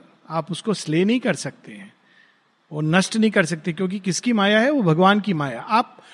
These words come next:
मोह को त्याग कर सकते हैं, आप माया के बीच में रहते हुए आप पूरी तरह अंदर में मुक्त रह सकते हैं। For the eternal's powers are like himself, timeless in the timeless,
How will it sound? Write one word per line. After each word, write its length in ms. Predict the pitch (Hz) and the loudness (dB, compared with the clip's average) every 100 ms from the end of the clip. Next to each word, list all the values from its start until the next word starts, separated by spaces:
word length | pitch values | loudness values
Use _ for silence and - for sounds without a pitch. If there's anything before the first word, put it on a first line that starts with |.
| - 151 | -6 4
मोह 360 | 180 302 311 | 8 10 10
को 160 | 320 302 | 8 4
त्याग 260 | 254 220 | 6 4
कर 160 | 196 202 | 6 2
सकते 320 | 165 156 - | 2 -2 -2
हैं, 80 | 151 | 0
आप 240 | 175 202 175 | 2 0 -2
माया 360 | 151 175 220 | 2 6 6
के 140 | 247 254 | 6 4
बीच 280 | 180 226 233 | 4 2 2
में 120 | 208 | 6
रहते 260 | 180 185 | 6 6
हुए 360 | 269 196 202 320 - - - _ | 6 6 6 4 -2 -20 -20 _
आप 260 | 175 202 220 - - _ | 4 4 4 -16 -20 _
पूरी 240 | 247 285 311 | 2 4 6
तरह 260 | 254 247 | 6 6
अंदर 260 | 208 196 208 | 6 4 4
में 140 | 226 | 6
मुक्त 300 | 269 226 - | 6 6 6
रह 160 | 202 175 | 6 6
सकते 340 | - 147 - | 4 -6 -8
हैं। 240 | 110 104 107 _ _ _ _ _ _ _ _ _ _ _ _ _ _ _ _ _ - | -16 -18 -20 _ _ _ _ _ _ _ _ _ _ _ _ _ _ _ _ _ 2
For 140 | 226 262 | 6 8
the 220 | 269 254 | 8 6
eternal's 580 | 214 277 302 320 302 - - | 6 6 10 8 8 0 4
powers 540 | 208 240 277 285 254 269 | 6 10 10 10 6 4
are 240 | 220 247 | 4 4
like 340 | 202 208 247 220 | 6 4 4 4
himself, 680 | 254 208 208 220 247 226 180 - - _ _ _ _ _ | 2 2 4 6 4 0 -4 -16 -20 _ _ _ _ _
timeless 840 | 196 240 285 269 254 220 - - - | 4 8 8 10 8 8 2 -6 2
in 100 | 202 | 4
the 180 | 208 233 | 6 2
timeless, 800 | - 190 220 220 208 170 - - | 2 2 4 4 4 2 -2 -12